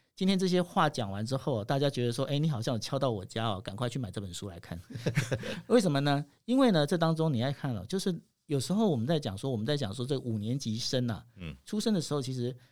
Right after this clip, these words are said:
Speaker 1: 我们那时候我不晓得说Simon有没有被这样教育过。那像有一些比较传统的家庭就有这样教育，就是说，反正呢，家里就是男主外女主内，
Speaker 2: 嗯。
Speaker 1: 对不对？我今天老公在外面打拼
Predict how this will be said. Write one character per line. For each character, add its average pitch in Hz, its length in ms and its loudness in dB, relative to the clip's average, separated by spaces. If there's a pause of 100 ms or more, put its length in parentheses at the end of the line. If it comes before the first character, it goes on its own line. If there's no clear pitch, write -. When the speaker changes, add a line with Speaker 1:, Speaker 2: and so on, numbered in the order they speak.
(120)
Speaker 1:
我 - 80 -6
们 147 180 0
那 214 160 4
时 175 120 2
候 160 120 6
我 131 140 -2
不 143 100 -2
晓 127 160 0
得 120 60 0
说 139 260 0
Simon 202 260 2
有 117 100 0
没 - 20 -4
有 110 60 -4
被 123 120 -2
这 123 80 -2
样 120 160 0
教 117 200 0
育 110 120 -2
过。 98 300 -6
那 170 100 0
像 170 240 2
有 113 120 0
一 117 40 0
些 156 140 -2
比 123 80 -4
较 135 80 0
传 127 160 -2
统 120 80 -2
的 101 60 -4
家 120 120 -2
庭 101 140 -4
就 113 60 -2
有 107 60 -2
这 107 60 -4
样 104 120 -4
教 101 200 -8
育， 98 140 -6
就 127 180 -4
是 131 60 -6
说， 135 200 -2 (560)
反 131 200 2
正 233 220 4
呢， 160 160 2
家 202 240 0
里 180 160 -2
就 156 120 -4
是 151 140 -2
男 123 260 0
主 95 180 -8
外 120 140 -2
女 104 160 -2
主 95 180 -8
内， 92 220 -8 (100)
Speaker 2:
嗯。 82 180 -6 (220)
Speaker 1:
对 135 100 -8
不 127 40 -4
对？ 120 160 -2 (380)
我 135 140 2
今 220 160 2
天 233 160 6
老 135 180 4
公 165 160 2
在 180 140 2
外 180 120 4
面 175 180 4 (120)
打 107 200 -6
拼 156 280 0